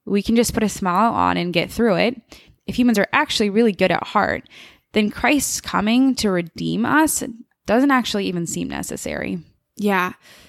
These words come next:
Speaker 2: Phoebe knows real destruction. She knows real hurt. From an initial mindset of despair, the hope of the gospel is literally the best news in the world. The God who created you and me became man.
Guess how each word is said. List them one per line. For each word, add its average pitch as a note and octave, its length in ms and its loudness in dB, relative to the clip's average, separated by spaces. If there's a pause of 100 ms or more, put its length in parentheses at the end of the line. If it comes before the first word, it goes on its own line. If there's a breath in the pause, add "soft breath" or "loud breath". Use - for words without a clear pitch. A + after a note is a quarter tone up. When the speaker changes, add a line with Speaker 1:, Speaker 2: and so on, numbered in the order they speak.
(120)
Speaker 2:
Phoebe D#4 360 2
knows A#3 400 4
real G#3+ 200 2
destruction. - 680 -4 (320 soft breath)
She A#3+ 260 2
knows A3+ 520 2
real G3 320 -6
hurt. - 500 -8 (760)
From A#3 160 2
an A#3 60 6
initial A#3+ 380 2
mindset G3 580 0
of F#3 120 -8
despair, G#3 580 0 (480 loud breath)
the G3+ 180 0
hope D4 300 2
of G#3+ 120 0
the G3+ 80 -2
gospel G#3 540 0
is F#3+ 200 -6
literally A3 500 0
the G3+ 120 -2
best F#3+ 440 -2
news G#3 280 0
in G3 100 -2
the G3 80 -2
world. F#3 520 0 (480 soft breath)
The G#3+ 100 2
God G#3+ 260 2
who C4 120 2
created A#3 400 0
you G#3 280 2
and G3 240 2
me F#3+ 440 -2 (100)
became G3+ 400 -4
man. F#3 420 -2